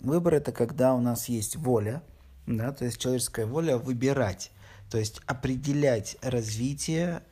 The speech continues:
э, нашей с вами жизни. Все говорят, что есть выбор, что, но также всё время говорят, что есть фатум, есть судьба, есть м-, момент предрешённости, что случайности не случайные, что всё, что происходит, это должно произойти, это всё прописано.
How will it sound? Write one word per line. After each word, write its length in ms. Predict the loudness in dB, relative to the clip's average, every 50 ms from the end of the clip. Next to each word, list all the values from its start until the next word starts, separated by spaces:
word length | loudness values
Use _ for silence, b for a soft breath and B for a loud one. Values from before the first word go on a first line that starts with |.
| -14
э, 380 | -8 -6 -4 -2 -2 -2 -2 -2
нашей 580 | 0 0 2 2 2 2 0 -2 -4 -4 -4 -4
с 160 | -6 -4 -2
вами 420 | 0 0 0 0 0 -2 -2 -2
жизни. 640 | -4 -4 -2 -2 0 -2 -2 -4 -6 -10 -10 -12 -14 -18 B B B B B B B B
Все 160 | B -4 -2
говорят, 500 | 0 2 2 2 2 2 2 2 2 0 -2
что 300 | -6 -6 -6 -4 -4 -4
есть 360 | -2 -2 -2 -4 -4 -4 -4
выбор, 420 | -2 -2 0 0 0 0 0 -2 -6 -12 -12
что, 760 | -10 -10 -8 -4 -4 -2 0 0 0 0 0 -2 -2 -4 -6 -8 -12 -18 -20 -20 -12 -4 0
но 320 | 2 4 4 4 2 2 -2 0 2
также 300 | 4 4 4 2 -2 -6
всё 160 | -6 -2 0
время 200 | 0 0 0 0
говорят, 220 | 0 0 0 0
что 180 | -2 -2 -4 -2
есть 260 | -2 -2 -2 -4 -6
фатум, 580 | -4 0 4 4 4 4 2 0 0 0 0 0
есть 280 | 0 -2 -2 -2 -2 -4
судьба, 400 | -4 -4 -4 -4 -2 0 0 0
есть 320 | 0 -2 -4 -6 -6 -6
м-, 160 | -6 -6 -6 -4 -2
момент 360 | 0 2 2 2 2 0 -2
предрешённости, 800 | -6 -8 -6 -4 -4 -2 -2 0 0 0 0 -2 -4 -6 -10 -10
что 360 | -8 -4 -2 0 0 0 -2 B B B B B B B
случайности 680 | B -6 -6 -2 0 0 0 2 0 -2 -4 -4 -4
не 120 | -4 -4 -4
случайные, 1080 | -4 -6 -6 -6 -4 -2 0 2 2 2 2 2 2 0 0 0 -2 -2 -4 -4 -4
что 280 | -6 -6 -2 -2 -2 -2
всё, 160 | -2 -4 -8
что 180 | -8 -6 -8
происходит, 560 | -4 -2 0 0 0 0 0 0 0 0 0 -2
это 160 | -4 -4 -2
должно 400 | -2 -2 -2 -2 0 0 0 0
произойти, 520 | 0 -2 -4 -2 -2 -2 -4 -4 -4 -4
это 200 | -4 -4 -4 -4
всё 200 | -6 -4 -4 -4
прописано. 600 | -2 -2 -2 -2 -2 -2 -4 -4 -4 -8 -12 -16